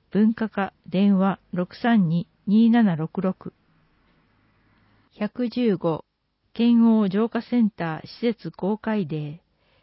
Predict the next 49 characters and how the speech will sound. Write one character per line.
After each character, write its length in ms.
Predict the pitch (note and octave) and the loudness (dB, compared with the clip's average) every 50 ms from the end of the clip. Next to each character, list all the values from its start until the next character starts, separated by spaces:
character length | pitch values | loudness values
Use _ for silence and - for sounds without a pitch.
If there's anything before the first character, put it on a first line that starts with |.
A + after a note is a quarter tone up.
| _ _ - | _ _ -6
ア 140 | - G3+ | -4 -2
イ 100 | A3+ A#3 | -2 -4
デ 100 | A3 - A#3+ | -4 -4 -4
ィ 180 | A3 F#3 D#3 E3+ | -2 -4 -4 -6
ー 40 | - _ _ | -10 _ _
一 260 | - F#3 - - A#3 A#3+ | -12 -10 -8 -6 -4 -2
零 200 | B3+ B3 A3 F3+ | 0 0 0 -2
三 360 | - - F3+ F3 E3 - - F3 - | -4 -6 -6 -6 -6 -6 -10 -12 -6
三 240 | - G#3+ A3+ A3+ A#3+ | -2 0 0 2 2
二 240 | A#3+ B3 A#3+ A3 F#3 | 2 2 2 2 2
四 280 | D#3+ E3+ F3+ F#3+ F#3+ F#3 | 0 0 -2 -2 0 0
五。 300 | F3+ F3 D3+ - - F3+ _ _ _ _ _ _ _ _ _ _ _ _ _ _ _ _ _ _ - | 0 -2 -2 -4 -8 -12 _ _ _ _ _ _ _ _ _ _ _ _ _ _ _ _ _ _ -12
宇 60 | G3 | -10
都 260 | - - A#3+ B3 C4 | -4 -2 0 0 2
宮 240 | B3+ C4 C4 C4 C4 | 2 0 0 -2 -4
市 160 | - - - | -6 -6 -6
の 120 | F3 E3+ E3 | -4 -4 -2
南 320 | E3+ G3 G#3 G#3+ G3 F3 | -2 0 0 0 0 0
部、 220 | D#3 D#3 C#3+ - - _ _ | -2 -4 -8 -8 -10 _ _
下 180 | - - - G3 | -14 -6 -2 0
野 160 | G#3+ A3+ A3 - - - G#3 G3+ | 2 0 0 -2 -6 -6 -6 -6
市、 300 | - - - D#3+ - - _ _ _ _ - | -6 -6 -8 -8 -8 -10 _ _ _ _ -10
上 240 | - F#3 G3 A3+ A3+ | -4 0 2 4 4
三 160 | A#3 B3 A#3 | 4 2 0
川 220 | - A#3+ A#3+ A#3+ | 0 -2 0 0
町 280 | A3+ G#3 F#3+ - - E3 | 0 0 -2 -4 -6 -6
の 180 | E3 D#3+ D#3+ | -6 -6 -6
下 140 | D#3 E3+ F3 | -6 -8 -8
水 300 | - - - A3+ A3+ A#3 | -8 -8 -6 -4 -4 -4
を 60 | A#3+ | -4
処 140 | A3+ - A#3+ | -4 -4 -6
理 140 | A3+ G#3+ F#3 | -4 -4 -6
し 140 | - - - | -8 -10 -10
て 80 | - | -8
い 160 | F3 E3+ E3 D#3 | -6 -4 -4 -4
る 180 | E3 E3+ E3+ - _ _ _ _ _ - | -6 -6 -8 -10 _ _ _ _ _ -6
県 340 | - A3 A3+ A3 A3 A3 | 0 2 4 4 4 4
央 200 | A3 G#3 G#3 G3 | 4 2 2 0
浄 220 | F#3+ - F#3 G#3 A3 | -2 -2 -4 -4 -4
化 120 | - A#3+ | -6 -8
セ 180 | - - A3+ A#3 | -4 -2 0 2
ン 100 | A3 G#3 | 2 0
タ 160 | - F3 F3 | -2 -4 -6
ー 20 | |
の 160 | D#3+ D#3 C#3+ D#3 | -4 -6 -6 -8
施 80 | - - - | -10 -12 -10
設 260 | - G#3+ F3 - - | -10 -10 -8 -10 -14
公 260 | - - - D#3+ E3 D#3+ | -14 -10 -8 -8 -8 -8
開。 320 | - - D#3+ D#3 C#3+ - | -8 -10 -10 -10 -10 -12